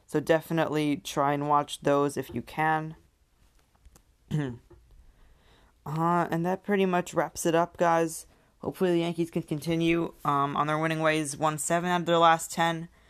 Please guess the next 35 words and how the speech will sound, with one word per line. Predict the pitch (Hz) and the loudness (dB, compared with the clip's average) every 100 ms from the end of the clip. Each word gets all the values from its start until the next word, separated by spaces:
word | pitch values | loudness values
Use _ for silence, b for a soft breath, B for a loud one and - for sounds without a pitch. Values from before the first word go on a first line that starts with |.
| b b - | b b 2
Definitely | 175 170 180 175 180 | 2 2 0 2 2
better | 170 170 170 | 4 4 2
than | |
what | 165 | 0
we | 170 | -2
saw | 160 165 | 2 0
at | 156 | 2
the | |
beginning | 160 156 165 165 | -2 0 0 2
of | 156 | 0
the | |
season. | 147 165 165 160 156 151 b b b | -2 0 0 -2 -6 -8 b b b
But | 139 | -12
if | - | 2
they | 180 | 4
want | 180 185 | 6 4
to | 175 | 4
be | 175 | 2
World | 175 175 - | 4 2 2
Series | 165 165 | -2 0
contenders, | 165 160 156 165 | -2 -2 0 -2
I | 151 | -4
think | - 170 165 - - _ b b b | -2 -2 -2 -10 -20 _ b b b
we | 160 | -2
still | 160 170 165 - | 0 2 2 0
ha-, | 156 156 | -4 -2
we | 180 180 185 | 0 0 4
have | 190 180 | 4 6
not | 170 165 - | 4 4 2
seen | 160 | -2
the | 151 | 2
best | 165 156 156 | 2 2 -2
of | |
the | 147 | -2
Yankees, | 151 147 143 139 - | -4 -4 -6 -8 -8